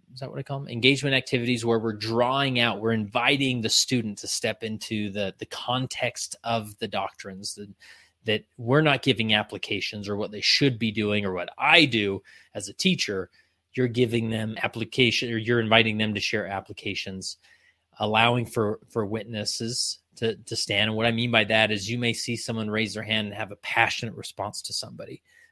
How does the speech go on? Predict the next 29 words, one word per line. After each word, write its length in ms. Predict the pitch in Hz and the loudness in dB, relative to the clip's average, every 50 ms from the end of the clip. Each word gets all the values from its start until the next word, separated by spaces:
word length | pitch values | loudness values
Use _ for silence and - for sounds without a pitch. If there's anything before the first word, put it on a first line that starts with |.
| - | -4
or 120 | 127 120 110 | -2 -2 -2
just 340 | - 107 98 - - - 117 | -2 -4 -4 -4 -6 -8 -6
to 160 | - 120 107 | -4 -2 0
a 100 | 101 110 - | -2 -2 -4
concept, 540 | - - 123 113 101 - 107 95 - - | -2 0 0 0 0 -4 -6 -8 -8 -6
or 200 | - 101 95 98 - | -6 -6 -6 -6 -6
a, 240 | 104 104 95 92 90 _ _ _ _ _ - | -6 -6 -6 -6 -8 _ _ _ _ _ -14
a 60 | 117 | -12
passionate 460 | - - 123 135 123 - - 131 110 | -4 0 2 2 2 2 -2 -6 -6
response 500 | 113 101 - - - 107 110 107 104 - | -8 -8 -8 -6 -6 -6 -6 -6 -6 -8
to 120 | - - 113 | -8 -8 -8
a 40 | 98 | -6
doctrine. 540 | 98 101 95 - - - - 104 95 98 - _ _ - _ _ - | -4 -6 -6 -6 -8 -10 -12 -12 -12 -12 -16 _ _ -20 _ _ -8
And 120 | 120 120 | -4 0
you'll 140 | 135 151 156 | 0 0 2
lean 260 | 151 165 165 165 165 | 2 2 4 4 4
in 200 | 175 175 160 135 | 4 4 4 2
and 80 | 123 117 | 0 0
you'll 160 | 113 113 104 | 0 -2 -2
say, 460 | - - - 117 107 104 104 95 - _ _ _ _ _ _ _ _ - | -2 -2 0 2 2 2 0 -2 -4 _ _ _ _ _ _ _ _ -14
"Wow, 480 | - - - - 131 123 104 92 87 _ _ _ _ _ _ | -10 -8 -6 -4 -4 -4 -4 -4 -8 _ _ _ _ _ _
Sister 300 | - - 147 135 - - | -12 -8 -8 -6 -6 -4
Smith, 540 | 117 - - - 139 127 107 92 - - - _ _ _ | -4 -4 -2 0 -2 -2 -2 -4 -8 -18 -20 _ _ _
like, 200 | - 123 127 - - | -6 -6 -6 -8 -8
tell 200 | - - 185 208 | -6 -4 -2 0
me 160 | 240 254 226 | 2 2 2
more 240 | 196 196 202 196 180 | 4 4 4 4 4
about 320 | 156 135 160 160 156 - | 4 2 2 0 0 0
that. 260 | 139 107 92 92 - | 0 -2 -2 -2 -8